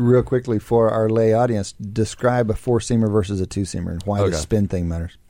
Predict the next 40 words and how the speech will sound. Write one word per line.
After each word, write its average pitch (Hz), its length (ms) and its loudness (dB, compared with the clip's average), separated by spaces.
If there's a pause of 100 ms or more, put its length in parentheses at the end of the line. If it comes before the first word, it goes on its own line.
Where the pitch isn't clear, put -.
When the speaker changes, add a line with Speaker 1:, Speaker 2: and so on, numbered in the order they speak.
(240)
Speaker 2:
Yeah, 104 140 0
so 107 180 2
a 98 40 4
four 120 280 0
seamer 110 600 0 (100)
traditionally, 92 920 -2 (380)
it, - 140 -2
the, 101 340 -4
the 92 360 -2
name 113 320 2
comes 101 260 -2
from 98 160 -4
the 85 80 -4
grip. 82 400 -2
You 82 100 -6
grip 87 240 -4
it 82 100 -2
over 82 240 -2
across - 380 -4
the - 80 -10
four 82 220 -6
seams, 80 340 -8
but 80 160 -8
traditionally 101 500 -2
a 87 40 -2
four 92 240 -2
seamer 85 460 -4 (600)
is 92 220 -2
a 85 140 0
flatter 104 520 0
pitch, 87 540 -4
has 87 340 -2 (180)
maybe 90 280 -4
more 92 560 0 (160)
what 92 160 0
is, 87 200 -4
would 98 160 -4
be 87 120 -6
perceived 92 500 -6
as 78 320 -2